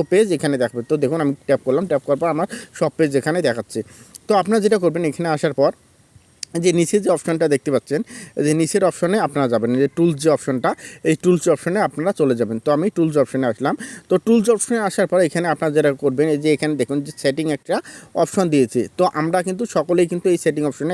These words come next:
এখন যাব। তো আমি সেটিং অপশনে ট্যাপ করলাম। তো সেটিং অপশনে ট্যাপ করার পর এখন আমরা যেটা করব এখানে দেখতে পাচ্ছেন উপরে আমাদের নোটিফিকেশন যে অপশনটা আছে আমাদের কিন্তু নোটিফিকেশন অপশনে আমরা ট্যাপ করব। তো আমরা এখানে ট্যাপ করলাম। তো এখানে ট্যাপ করার পর এখানে যে অপশনগুলো দেখতেছেন তো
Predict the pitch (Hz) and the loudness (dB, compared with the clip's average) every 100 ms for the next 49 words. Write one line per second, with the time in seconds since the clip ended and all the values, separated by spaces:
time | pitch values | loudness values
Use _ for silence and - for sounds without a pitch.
0 | 156 147 127 117 175 - - - - 170 | -2 0 0 0 -2 -4 -16 -12 -2 0
1 | 165 175 160 160 143 175 170 127 123 117 | 2 0 -2 -2 -2 -2 -2 0 -2 -2
2 | 110 - - 190 - 190 214 226 - 240 | -6 -12 -6 -4 -2 -2 0 0 0 0
3 | 226 202 208 180 185 160 190 165 160 151 | 0 0 0 2 2 2 0 0 0 0
4 | 156 143 135 160 139 151 147 139 139 - | -2 -2 0 0 2 0 0 -2 -4 -2
5 | 165 262 - - 151 139 160 147 147 151 | -2 -2 -12 -8 -4 2 2 2 0 0
6 | 147 151 190 196 196 175 190 170 156 - | 2 2 2 0 -2 -2 -2 0 0 0
7 | 143 135 117 190 269 - - - 143 147 | -2 0 -2 -2 -4 -6 -16 -6 0 2
8 | 151 147 160 147 156 196 175 143 147 143 | 2 2 -4 -4 -4 0 0 0 0 -4
9 | 160 147 127 151 196 165 123 147 131 - | -2 -4 -2 -4 -4 -4 -4 -2 -2 -2
10 | 110 110 - 135 131 - - 127 135 120 | -6 -6 -2 0 0 -2 -4 -6 -4 -4
11 | - 110 104 - - - - 208 185 214 | -4 -6 -8 -14 -20 -14 2 4 4 2
12 | 220 220 - 220 214 175 185 147 180 185 | 0 -2 -2 -2 0 2 0 0 -2 0
13 | 180 156 - 165 160 160 139 - - 143 | 2 2 2 -2 2 2 2 -2 -2 -2
14 | - 151 - - - | 0 0 -2 -12 -4